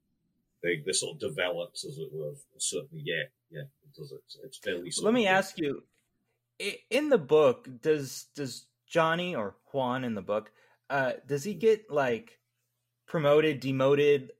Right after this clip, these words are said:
Speaker 2: like, he, so many times as much as he does in the, in the movies?
Speaker 1: Um, well, kind of, yeah. So this is where it does sort of,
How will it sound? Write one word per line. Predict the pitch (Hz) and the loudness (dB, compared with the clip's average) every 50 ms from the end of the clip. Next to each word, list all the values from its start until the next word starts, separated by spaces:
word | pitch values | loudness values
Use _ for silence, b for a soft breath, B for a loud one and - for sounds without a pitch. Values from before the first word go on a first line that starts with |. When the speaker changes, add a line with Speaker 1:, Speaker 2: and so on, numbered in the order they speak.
| _ _ - | _ _ -6
Speaker 2:
like, | 135 127 123 123 120 - | -4 -2 0 -2 -2 -4
he, | 165 156 - - _ - - - | -6 -8 -8 -10 _ -20 -18 -14
so | - - - - 165 151 | -10 -6 0 2 2 2
many | 156 156 156 151 | 2 -2 -4 -6
times | 135 139 135 135 135 139 123 | -6 -4 -4 -4 -2 -4 -6
as | 120 113 | -6 -4
much | 123 127 127 - 135 | -4 -4 -4 -4 -8
as | 117 - | -10 -10
he | 123 | -6
does | 101 113 113 120 123 113 - | -2 0 0 0 0 -2 -4
in | 127 117 | -6 -6
the, | 107 101 104 - _ - | -6 -6 -10 -12 _ -12
in | 113 110 | -10 -8
the | 107 | -8
movies? | 107 104 107 104 101 104 117 113 120 123 135 - - - - - _ _ _ _ _ _ _ - B B B B B B B B B B | -8 -6 -6 -6 -6 -6 -8 -8 -8 -10 -12 -14 -16 -18 -20 -20 _ _ _ _ _ _ _ -8 B B B B B B B B B B
Speaker 1:
Um, | 196 208 226 - 226 - - | 2 2 2 2 -2 -8 -2
well, | 151 196 196 190 | 0 0 2 2
kind | - 196 190 202 190 151 | 0 0 0 0 0 -2
of, | 139 117 101 - | -4 -4 -2 0
yeah. | 135 123 117 - | 0 0 0 0
So | - - 123 104 | -4 -6 -8 -4
this | 117 143 139 - | -4 -2 -4 -4
is | 151 131 131 | -4 -4 0
where | 143 127 117 | 0 0 0
it | 110 98 - | 0 -6 -8
does | 123 117 110 107 - - | -6 -6 -4 -4 -4 -4
sort | - 110 - 90 92 90 | -4 -6 -8 -8 -6 -6
of, | 87 85 | -6 -6